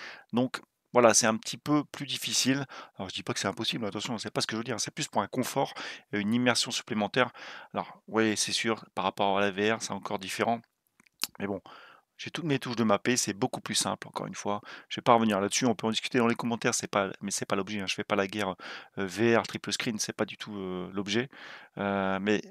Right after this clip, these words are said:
voilà, ça vous montre que, effectivement, mon passage de triple trente-deux à, euh, widescreen, ça a quand même porté ses fruits. Donc là, on est en condition, euh,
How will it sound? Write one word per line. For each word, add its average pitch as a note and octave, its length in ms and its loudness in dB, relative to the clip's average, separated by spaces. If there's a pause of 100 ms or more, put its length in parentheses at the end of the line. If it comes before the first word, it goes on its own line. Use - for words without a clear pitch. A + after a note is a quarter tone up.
(120)
voilà, G2+ 220 6
ça - 160 -2
vous G2 120 -2
montre A#2 240 0
que, - 140 0
effectivement, A#2 600 0 (340)
mon G2+ 80 -4
passage A2 560 4
de G#2+ 260 0 (120)
triple - 380 -6
trente-deux A2+ 460 0 (440)
à, G2 180 4
euh, F2+ 240 0 (480)
widescreen, B2 560 2 (400)
ça - 240 4
a F#2+ 60 2
quand A#2 180 2
même A#2+ 160 0
porté A#2 260 -2
ses - 140 -4
fruits. - 400 -10 (1300)
Donc - 160 -6
là, A#2 120 4
on G2+ 100 0
est G2 40 -4
en F#2 60 -6
condition, G#2 600 -4
euh, F#2+ 200 -8